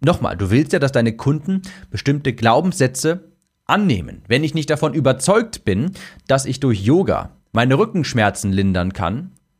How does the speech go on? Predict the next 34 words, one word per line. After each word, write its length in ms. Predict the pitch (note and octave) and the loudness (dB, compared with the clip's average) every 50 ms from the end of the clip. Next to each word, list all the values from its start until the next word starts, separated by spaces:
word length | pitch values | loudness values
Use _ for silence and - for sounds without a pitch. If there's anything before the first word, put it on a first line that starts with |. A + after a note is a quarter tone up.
| _ _ _ _ _ _ _ _ _ _ _ _ _ _ _ | _ _ _ _ _ _ _ _ _ _ _ _ _ _ _
dann 120 | - A2+ A2 | -4 -2 0
gehe 120 | A#2+ C#3+ | 0 0
ich 120 | C3 C#3 B2+ | 2 0 0
auch 80 | - | 0
nicht 220 | A#2 A#2+ A2+ - - | 0 -2 -2 -2 -2
in 80 | A2+ | 0
eine 80 | G#2+ G#2 | 0 2
Yogastunde. 680 | G2+ B2+ D3+ C#3 G#2+ F2 F2 - - E2+ C#2+ B1+ - - _ _ _ _ _ | 2 2 2 2 2 0 -2 -2 -6 -8 -8 -10 -12 -18 _ _ _ _ _
Wenn 120 | - D3+ F3 | -2 0 0
ich 100 | E3+ E3+ | 0 0
aber 120 | C#3+ C#3+ | 2 2
davon 240 | C#3 C3+ C3 C#3 A#2+ | 2 2 2 0 0
überzeugt 520 | A2+ A#2+ A#2 - - G3 A3+ A#3+ B3+ - | 2 2 2 2 4 4 4 4 2 0
bin, 140 | - A2+ F#2+ | 0 0 2
dass 240 | F#2+ G#2 G#2 - - - - - _ _ | 2 2 0 0 -4 -12 -18 -20 _ _
Yoga 280 | - D#3+ F3+ E3+ D#3 D3 | 2 4 4 4 4 4
meine 260 | C3 B2 A#2+ A#2 A#2 | 4 2 2 4 4
Rückenschmerzen 640 | F#3 A3 A3 G3 D#3 - D#3+ D3 D3 D3 - D3 | 2 2 0 -2 -2 2 2 2 2 2 0 0
lindern 340 | C3+ C#3 C3+ C3+ C3+ C3 C3 | 0 2 2 0 0 0 0
kann, 300 | C3 C3 A#2+ A#2+ B2+ B2+ | -2 -2 -2 -4 -4 -8
dass 160 | - F#2 - | -8 -8 -8
es 120 | F#2+ F2 - | -8 -6 -2
ganz 220 | - G2 G#2+ - | -2 -2 -2 0
anfängerfreundlich 840 | - E3+ F#3+ F#3 - F3 D#3+ D#3 D3 - C#3 C#3 C#3 C3+ C3 C3 C3+ | 0 0 0 0 0 0 2 2 2 2 2 2 2 2 0 -4 -4
ist, 220 | B2 B2 - - | -4 -4 -6 -8
dass 140 | F#2+ - - | -8 -8 -8
auch 140 | - - - | -8 -8 -4
ich 180 | - G#3+ G3+ F#3+ | -2 -2 -2 0
das 200 | - D#3 C#3 - | 0 0 2 2
machen 280 | D3 C#3 C3+ C#3+ C#3 C3 | 2 0 0 0 -2 0
kann 340 | C3+ C3+ B2+ B2 B2+ C3 - - _ _ _ _ _ _ _ _ _ _ _ _ - - _ - | 0 0 0 0 -4 -8 -12 -18 _ _ _ _ _ _ _ _ _ _ _ _ -20 -14 _ -6
und 160 | E3+ F3+ - | -4 -4 -2
so 160 | - D3 G2+ | 0 0 2
weiter, 380 | G2 G#2 C3 C3+ E3 E3+ F3+ | 2 2 2 0 0 -2 -4